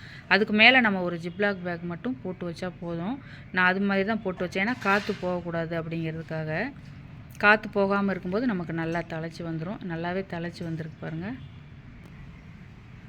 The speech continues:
இதுலயுமே பாருங்க, இந்த பேண்ட் வந்து கலண்டு வந்துருச்சு. இதுலயுமே கலண்டு வர மாதிரி இருக்குது பாருங்க. இந்த மாதிரி ஒரு இருபது நாள்ல ஆகும்போது தன்னாலேயே கலண்டுக்குருங்க. இப்போ நான் இந்த கவர் எல்லாமே எடுத்துட்டு நான் உங்களுக்கு காமிக்கிறேன்.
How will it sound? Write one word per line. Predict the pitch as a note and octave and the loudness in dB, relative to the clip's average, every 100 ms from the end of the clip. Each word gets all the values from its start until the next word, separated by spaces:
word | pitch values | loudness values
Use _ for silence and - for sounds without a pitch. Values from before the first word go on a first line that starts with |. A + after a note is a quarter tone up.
| - - - | -18 -16 0
இதுலயுமே | G3+ G#3 G#3 G#3 G#3+ | 4 6 6 4 0
பாருங்க, | F3+ E3+ F3+ A3 | -2 -2 -2 -2
இந்த | A3 | -2
பேண்ட் | F3 F3+ F#3+ F3+ | 0 2 2 -2
வந்து | F3 G3 C4+ - | -4 -4 -6 -4
கலண்டு | E3+ F3 E3+ | -4 -2 -4
வந்துருச்சு. | E3 E3+ E3+ - C4+ | -4 -4 -8 -6 -4
இதுலயுமே | F#3+ F3+ G3 G3 G3+ D4 - - - - - - - - | -2 2 2 2 0 -2 -4 -16 -16 -16 -16 -16 -14 -4
கலண்டு | F#3 F#3 F#3 | -2 0 0
வர | F3 E3+ | 0 -2
மாதிரி | E3+ E3+ E3 | -4 -4 -6
இருக்குது | D#3+ D#3+ D#3 | -6 -10 -8
பாருங்க. | D#3 E3 F#3 C4+ - - - - - - | -6 -6 -8 -10 -12 -16 -16 -18 -18 -8
இந்த | G#3+ G#3+ | 0 2
மாதிரி | A3+ B3+ C4+ | 6 4 6
ஒரு | A#3+ G#3 | 6 6
இருபது | G3+ G#3 G3+ | 6 6 4
நாள்ல | G#3 A3 A3+ G3 | 4 4 4 2
ஆகும்போது | F#3+ F#3+ G#3 D4+ | 0 0 -2 -2
தன்னாலேயே | G3+ F3+ F#3+ F#3+ G3 G#3 | -4 -2 0 2 0 -2
கலண்டுக்குருங்க. | G3+ F3+ F3+ F3+ F3 F3+ B3+ - - - | -2 -4 -4 -4 -4 -2 -2 -4 -14 -6
இப்போ | G#3 G#3 B3+ | -2 2 4
நான் | D4 G#3+ | 6 4
இந்த | F#3 F#3 | 4 2
கவர் | F#3+ F#3+ A#3 | 2 2 4
எல்லாமே | G#3+ F#3+ G3 G3+ G#3+ | 2 2 2 2 0
எடுத்துட்டு | F3+ F3+ G#3 G#3 | -2 -4 -4 -4
நான் | G3 F3 | -2 -2
உங்களுக்கு | E3 D#3+ E3+ | -4 -6 -6
காமிக்கிறேன். | E3+ E3+ D#3+ D#3 | -4 -6 -4 -4